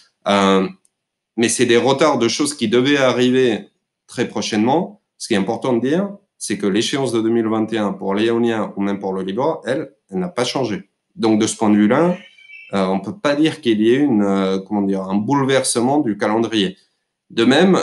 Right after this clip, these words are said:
la crainte, c'était aussi que finalement, les équipes impliquées dans les projets en interne, dans les banques, dans les assureurs, dans les asset managers, euh, ne soit plus dédié à ce, à, à ce projet.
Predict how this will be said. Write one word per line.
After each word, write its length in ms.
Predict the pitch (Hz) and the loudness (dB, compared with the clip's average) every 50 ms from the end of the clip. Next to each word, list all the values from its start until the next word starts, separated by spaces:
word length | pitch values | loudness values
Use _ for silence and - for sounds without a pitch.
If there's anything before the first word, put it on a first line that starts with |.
| 64 - - - - - _ _ _ _ _ _ 101 | -2 -6 -14 -20 -20 -20 _ _ _ _ _ _ -12
la 100 | 107 - | -12 -10
crainte, 260 | - - 180 190 175 | -4 -2 0 0 0
c'était 240 | - - 104 117 117 | 0 -2 -2 0 0
aussi 280 | 117 110 - 170 165 | 0 2 2 0 0
que 80 | - 110 | 0 -2
finalement, 540 | - - 127 120 117 120 123 135 160 170 156 | -4 -2 -2 -2 0 0 0 0 0 0 0
les 280 | 120 110 110 101 117 | 0 -2 -2 -2 -4
équipes 300 | 131 127 - 156 151 - | -6 -4 -4 -6 -4 -2
impliquées 420 | 113 107 - 123 110 117 135 135 - | -4 -6 -6 -8 -8 -6 -4 -4 -4
dans 140 | 110 101 | -4 -4
les 80 | 98 98 | -6 -6
projets 400 | 95 - - - 123 123 117 135 | -8 -10 -8 -6 -6 -6 -4 -4
en 140 | 131 117 107 | -6 -4 -2
interne, 600 | 104 104 104 110 123 127 127 120 107 95 90 90 | -4 -4 -2 0 0 0 0 0 -2 -4 -6 -10
dans 140 | 95 98 95 | -10 -8 -6
les 100 | 95 98 | -6 -6
banques, 280 | 92 107 117 120 117 104 | -4 -2 -2 -2 0 0
dans 180 | 98 95 98 | -2 -2 -2
les 180 | 98 95 92 104 | -4 -6 -6 -8
assureurs, 420 | 101 - - 101 104 113 113 110 | -8 -8 -6 -6 -4 -4 -4 -2
dans 220 | 104 101 98 98 98 | -2 -2 -2 -2 -2
les 160 | 98 95 98 | -2 -2 -2
asset 200 | 98 - - 104 | -4 -6 -4 -4
managers, 400 | 101 101 101 101 101 151 175 - - - _ _ _ _ _ _ _ _ _ _ _ _ _ _ _ _ _ _ - - | -4 -2 -2 -2 0 0 0 0 -2 -6 _ _ _ _ _ _ _ _ _ _ _ _ _ _ _ _ _ _ -8 -4
euh, 180 | 104 95 90 90 - - - | -2 -2 -2 -2 -6 -6 -2
ne 160 | 104 104 104 | 0 2 2
soit 260 | - - - 104 - | 2 0 -4 -4 -4
plus 200 | - 143 160 160 | 0 2 2 4
dédié 340 | 139 117 107 104 120 139 139 | 6 6 4 4 4 2 4
à 120 | 123 101 | 4 2
ce, 420 | - - - 113 104 101 95 95 95 | 2 0 0 2 2 4 4 2 2
à, 260 | 95 95 90 - - - | 0 -2 -4 -6 -10 -12
à 40 | 90 | -10
ce 140 | - - 107 | -10 -10 -10
projet. 400 | - - 147 156 147 156 - | -2 0 0 2 2 2 0